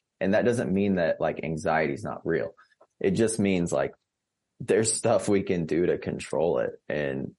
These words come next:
and you're still gonna have days where you're anxious. That's not, that, that doesn't mean I don't have days where I'm anxious, but, like, that's what they are. They're days where I'm anxious. I don't know, like, that I could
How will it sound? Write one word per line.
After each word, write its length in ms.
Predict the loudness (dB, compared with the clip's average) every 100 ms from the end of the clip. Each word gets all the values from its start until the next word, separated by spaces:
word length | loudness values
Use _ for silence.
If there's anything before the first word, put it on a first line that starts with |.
| -4
and 100 | 0
you're 100 | 0
still 360 | 0 2 4 4
gonna 180 | 2
have 300 | 2 2 0
days 280 | 0 0 0
where 120 | 0
you're 180 | -2 -2
anxious. 340 | -6 -8 -10 -2
That's 200 | -2 0
not, 180 | -2
that, 160 | 0 0
that 100 | 0
doesn't 240 | 0 0
mean 140 | -2 0
I 80 | -2
don't 160 | -2
have 140 | -4 -6 -4
days 260 | -2 -2
where 120 | -4
I'm 80 | -4 -6
anxious, 480 | -10 -8 -10 -10 -20 _ _ _ _ _ 0
but, 80 | 4
like, 220 | 4 4
that's 260 | 2 4 0
what 160 | 0
they 120 | 0
are. 200 | 2 2 2
They're 100 | 0
days 320 | 2 2 2
where 140 | -2
I'm 140 | -4 -2
anxious. 600 | -4 -4 -4 -6 -6 -14 _ 0
I 100 | 2
don't 280 | 2 0 0
know, 280 | 4 4
like, 460 | 4 2 0 -4 -14 _ _ _ _ _ _ -16 -6
that 160 | 0 2
I 160 | 2
could 360 | 2 0 0